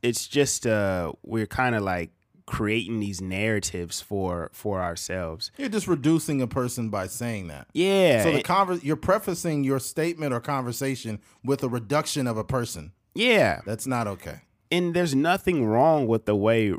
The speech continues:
Speaker 1: Russell Wilson acts. I th-,
Speaker 2: No.
Speaker 1: he's biracial, isn't he?
Speaker 2: Yes.
Speaker 1: Yeah, exactly. So he just, he's, he's coming into this world through a completely different lens than, than the way you grew up.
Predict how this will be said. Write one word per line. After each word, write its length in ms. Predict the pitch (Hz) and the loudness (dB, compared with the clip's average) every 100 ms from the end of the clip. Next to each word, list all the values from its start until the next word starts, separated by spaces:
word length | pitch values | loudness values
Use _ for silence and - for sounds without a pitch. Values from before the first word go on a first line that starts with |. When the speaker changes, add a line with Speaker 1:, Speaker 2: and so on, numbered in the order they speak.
| - | -6
Speaker 1:
Russell 460 | - 101 107 - 98 | -6 0 0 0 0
Wilson 360 | 110 110 95 87 | 0 0 -4 -4
acts. 340 | 107 - - | -4 -4 -6
I 80 | 113 | -6
th-, 160 | - | -6
Speaker 2:
No. 80 | 82 | -4
Speaker 1:
he's 160 | 185 175 | -2 -2
biracial, 720 | 117 180 156 135 185 113 101 | 2 2 4 2 2 2 2
isn't 180 | 139 156 | 2 0
he? 100 | 160 123 | -2 -4
Speaker 2:
Yes. 420 | 120 - - - | -6 -6 -16 -6
Speaker 1:
Yeah, 280 | 302 311 139 | 0 4 4
exactly. 480 | 110 151 254 - 113 | 4 0 0 2 0
So 220 | - 110 | 2 2
he 160 | 156 185 | 2 0
just, 380 | 156 - - | 0 -2 -4
he's, 400 | 127 156 165 117 - | -8 -4 -4 -6 -8
he's 500 | 131 147 131 113 - _ _ | -6 -4 -4 -8 -14 _ _
coming 300 | - 139 127 | 0 2 4
into 280 | 127 120 123 | 2 0 0
this 180 | 107 104 | 0 0
world 440 | 101 113 107 101 | 0 2 2 0
through 340 | 104 101 92 90 - - - | 0 0 0 -4 -16 -20 -12
a 80 | 87 | -10
completely 680 | 87 85 85 143 139 127 | -8 -8 -2 -2 0 -2
different 420 | 107 123 - 76 104 | 2 0 0 -4 0
lens 460 | 135 131 113 92 | 2 2 0 -2
than, 420 | 104 101 95 90 90 | -4 -2 -4 -6 -4
than 160 | 101 | -2
the 80 | 98 | 0
way 140 | 107 | 0
you 240 | 113 101 139 | 0 0 -2
grew 260 | 120 107 123 | 0 2 2
up. 280 | - - | 0 -6